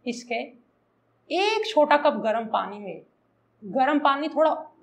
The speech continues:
तेज गर्म हो जाए तो ज़्यादा अच्छा, उसमें डाल दीजिए। उसके साथ आपने लेनी है त्रिफला गुग्गल, त्रिफला गुग्गल ढाई सौ से पाँच सौ मिलीग्राम। जो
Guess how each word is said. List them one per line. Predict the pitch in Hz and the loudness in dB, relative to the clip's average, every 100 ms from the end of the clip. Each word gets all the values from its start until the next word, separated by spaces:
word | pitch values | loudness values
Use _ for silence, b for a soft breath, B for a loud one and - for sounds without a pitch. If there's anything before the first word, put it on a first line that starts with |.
| _ | _
तेज | 277 262 240 | -2 0 0
गर्म | 240 | -2
हो | 240 220 | -2 -4
जाए | 226 247 | -4 -4
तो | 262 | -4
ज़्यादा | 185 156 | -2 -4
अच्छा, | 156 - - - _ _ _ _ _ _ 285 | -6 -10 -16 -16 _ _ _ _ _ _ -8
उसमें | 294 - 311 | -6 -2 0
डाल | 208 208 214 | 0 -2 -4
दीजिए। | 254 226 269 294 - - _ _ 311 | -4 -2 -2 -4 -8 -20 _ _ -6
उसके | 330 - - 381 | -6 -6 -2 -2
साथ | - - 202 220 294 294 | -2 2 4 6 6 6
आपने | 240 - 254 262 | 4 4 -2 -4
लेनी | 226 214 233 | -6 -6 -8
है | 269 - | -8 -4
त्रिफला | 302 - 277 285 277 | -4 -4 -4 -2 0
गुग्गल, | 277 226 185 180 143 - _ _ _ _ _ _ _ _ _ _ - | -2 -2 0 -2 -2 -14 _ _ _ _ _ _ _ _ _ _ -4
त्रिफला | 262 262 311 285 285 294 | -4 0 0 2 2 0
गुग्गल | 208 247 185 233 190 - - _ _ _ _ _ _ _ _ | -2 -4 -2 -2 -2 -6 -14 _ _ _ _ _ _ _ _
ढाई | 185 214 285 | -6 0 2
सौ | - 311 302 | 2 0 2
से | 320 | 2
पाँच | 311 262 247 | 2 2 0
सौ | 240 247 | -2 -4
मिलीग्राम। | 214 185 156 147 143 _ _ _ _ _ _ _ _ _ _ _ | -4 -6 -6 -8 -10 _ _ _ _ _ _ _ _ _ _ _
जो | 190 254 | -4 -4